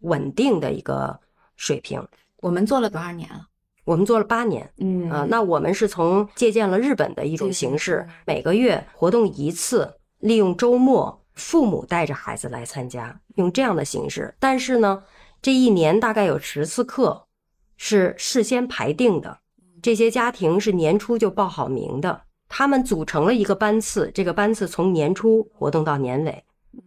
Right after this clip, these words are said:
Speaker 1: 啊，那他们的活动场地可能有在公园的，有在森林的，
Speaker 2: 嗯。
Speaker 1: 有在城市中游走的，那也有固定在一个农场的。嗯。
Speaker 2: 所以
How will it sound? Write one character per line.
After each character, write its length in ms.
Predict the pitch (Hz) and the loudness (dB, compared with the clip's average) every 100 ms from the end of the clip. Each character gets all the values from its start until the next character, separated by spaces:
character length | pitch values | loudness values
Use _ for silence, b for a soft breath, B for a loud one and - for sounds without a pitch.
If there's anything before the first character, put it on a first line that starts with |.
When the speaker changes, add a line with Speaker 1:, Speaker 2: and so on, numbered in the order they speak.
| - | -6
Speaker 1:
啊， 160 | 143 | -2
那 160 | 185 208 | 0 0
他 140 | 233 | 0
们 40 | 247 | 0
的 80 | |
活 220 | 208 190 190 | 0 2 4
动 160 | 262 | 2
场 300 | - 135 - | 2 -2 -2
地 280 | - 220 - B B | 0 0 -2 B B
可 120 | - | -2
能 140 | 156 180 | 2 4
有 140 | 180 | 2
在 160 | - 165 | 0 0
公 220 | 196 214 | 2 2
园 260 | 175 110 175 | 2 0 0
的， 220 | 175 - b b - | 0 -4 b b -4
有 140 | 147 | 0
在 140 | 160 | 0
森 260 | 170 214 220 | 0 2 2
林 260 | 185 127 170 | 2 0 0
的， 220 | 190 - - | 0 -2 -12
Speaker 2:
嗯。 140 | 180 175 | -10 0
Speaker 1:
有 260 | 160 147 143 | 2 2 2
在 140 | 202 | 0
城 200 | 175 170 | 0 0
市 140 | 202 220 | 2 4
中 180 | 208 220 | 4 4
游 200 | 156 220 | 4 2
走 260 | 220 - | 0 -4
的， 220 | - 123 B B | -6 -8 B B
那 160 | 190 165 | -2 0
也 140 | 160 | 2
有 140 | 175 - | 0 -2
固 200 | - 185 | 0 0
定 160 | 170 | 0
在 240 | 156 143 - | -2 -6 -8
一 80 | 143 | -8
个 100 | 143 | -4
农 180 | 131 131 | -2 -4
场 200 | 147 - - | -8 -14 -20
的。 80 | - _ _ _ _ _ _ _ _ _ _ _ _ _ _ _ 165 | -20 _ _ _ _ _ _ _ _ _ _ _ _ _ _ _ -14
嗯。 160 | 135 | -10
Speaker 2:
所 100 | 127 | -4
以 220 | 214 226 | -2 -2